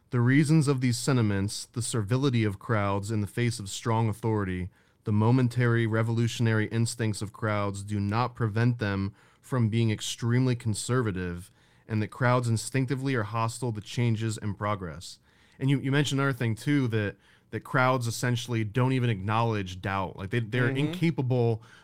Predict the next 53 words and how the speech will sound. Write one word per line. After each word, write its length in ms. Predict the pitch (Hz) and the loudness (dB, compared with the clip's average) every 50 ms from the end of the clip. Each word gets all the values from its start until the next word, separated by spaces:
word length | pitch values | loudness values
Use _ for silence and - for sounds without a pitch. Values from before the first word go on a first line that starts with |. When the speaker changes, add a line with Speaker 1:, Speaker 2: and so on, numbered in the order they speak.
| - | -6
Speaker 1:
of 240 | - 120 117 104 104 | -2 -2 -2 -2 0
doubt 280 | 104 143 151 156 135 101 | 2 4 6 6 4 4
because 280 | 127 120 - 135 110 | 0 -4 -2 -4 -4
doubt, 520 | 98 95 - 151 175 202 190 160 147 139 - | -4 0 2 2 4 4 4 4 2 0 -2
again, 400 | - 135 123 117 180 175 135 113 | -4 -4 0 2 2 2 2 0
a, 120 | 110 104 - - 127 117 - 117 | -2 -6 -8 -10 -14 -14 -12 -10
a 80 | 123 131 | -10 -8
doubt, 460 | 117 107 143 143 160 185 196 - _ - - | -4 0 2 2 2 2 0 -2 _ -8 -6
uh, 160 | 139 131 127 | -4 -4 -2
represents, 800 | 123 151 151 120 143 127 120 110 131 127 123 120 117 120 - - _ _ _ _ _ - _ _ - | -2 -2 -2 -2 -4 -4 -4 -2 -4 -2 -2 -2 -4 -6 -8 -14 _ _ _ _ _ -20 _ _ -8
like, 200 | - 131 123 120 | -6 -4 -4 -2
you 60 | 143 147 | 0 0
know, 80 | 139 | 0
you've 180 | 127 131 165 127 | 2 0 0 0
got 140 | 170 160 160 | 0 -2 -2
this 140 | 151 - | -2 -2
momentum, 580 | 151 151 147 143 143 143 139 123 131 117 117 117 | 0 0 2 2 2 0 0 0 -2 -2 -2 -2
like, 180 | 120 117 120 139 | -4 -4 -4 -2
we're 80 | 143 147 | -2 0
marching 440 | 151 151 156 151 - - 151 131 | 2 2 2 2 0 -2 -4 -4
towards 380 | 117 - 151 151 147 143 139 120 | -2 -2 0 2 2 2 0 -2
something, 560 | - 135 123 120 120 127 117 113 110 110 113 | -2 -2 -2 -2 0 0 0 0 0 0 0
you 60 | 117 | 0
know, 100 | 113 117 | 0 0
we're, 160 | 117 117 113 107 | 0 -2 -2 -4
we're 100 | 135 127 | -4 -4
getting 200 | 123 160 147 143 | -2 -2 -2 -2
to 40 | 123 | -4
the 80 | 135 | -4
Capitol. 600 | 135 - 151 139 151 147 139 120 117 110 110 110 - - - - - - - | -2 0 2 2 2 0 0 -2 0 -2 -2 -4 -8 -18 -20 -20 -20 -8 0
At 160 | 147 151 147 | 0 2 4
no 180 | 147 160 180 175 | 4 6 6 4
point 360 | 143 - - 180 190 180 160 | 4 2 2 2 4 4 4
does 120 | 151 139 117 | 2 0 0
the 80 | 143 | -2
crowd 540 | 120 - - - 151 151 151 156 147 131 120 | -4 -4 0 4 4 6 6 6 4 2 -2
collectively 720 | - - - 147 139 160 175 175 - 196 156 170 180 170 | -6 -6 -4 -2 0 0 0 2 0 -2 -2 0 -2 -2
stop 600 | 170 - - - - 151 165 180 170 147 127 123 | -4 -6 -10 -4 0 2 4 4 4 4 4 2
and 100 | 139 139 139 | 0 0 2
Speaker 2:
Wait, 80 | 143 | 4
Speaker 1:
be 40 | 147 | 4
Speaker 2:
hold 80 | 139 202 | 6 6
Speaker 1:
like, 80 | 208 175 | 6 6
Speaker 2:
up, 80 | 151 | 6
not 200 | 160 196 220 - | 4 4 4 6
that, 260 | - 196 160 127 - - | 6 6 6 6 2 2
not 100 | 143 - | 2 4
Speaker 1:
"Wait 80 | 262 220 | 4 4
a 60 | 175 | 4
Speaker 2:
that, 160 | 175 139 127 | 4 4 4
Speaker 1:
minute." 180 | 131 139 151 - | 2 -2 0 4
Speaker 2:
though. 60 | 214 | 6
Speaker 1:
Yeah, 140 | 233 220 | 6 6